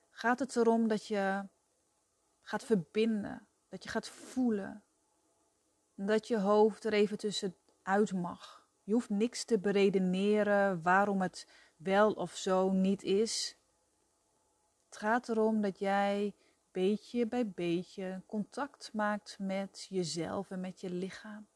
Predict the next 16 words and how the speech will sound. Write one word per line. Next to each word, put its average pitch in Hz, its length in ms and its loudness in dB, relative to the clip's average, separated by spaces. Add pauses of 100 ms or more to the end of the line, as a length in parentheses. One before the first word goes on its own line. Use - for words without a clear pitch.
(4000)
Dus 190 160 -10
als 170 120 -8
jij 208 260 2
je 196 280 2
voeten 220 400 -8
op 220 100 -8
de 247 80 -8
grond 196 400 -8
hebt, 185 220 -8
dan 185 220 -8
beweeg 190 480 -2
je 240 80 -8
voeten 240 320 -8
maar 196 180 -8
een 202 120 -10
beetje. 196 540 -10